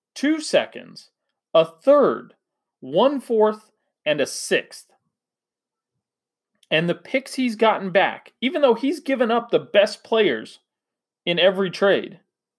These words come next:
the picks he's gotten back are one second, a third, three fourths, and a sixth. So somehow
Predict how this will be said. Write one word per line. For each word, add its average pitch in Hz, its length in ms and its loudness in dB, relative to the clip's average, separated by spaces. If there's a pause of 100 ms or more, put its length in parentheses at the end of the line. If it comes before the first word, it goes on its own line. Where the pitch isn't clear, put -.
(680)
the 165 80 -4
picks 285 320 -4
he's 247 180 -2
gotten 180 280 0
back 180 480 2 (640)
are 143 280 6
one 180 300 2
second, 156 500 -2 (260)
a 127 80 -4
third, 143 540 2 (460)
three 185 320 -2
fourths, 240 600 2 (1500)
and 139 120 -2
a 127 60 -2
sixth. - 520 -4 (2750)
So - 180 -6
somehow 160 680 0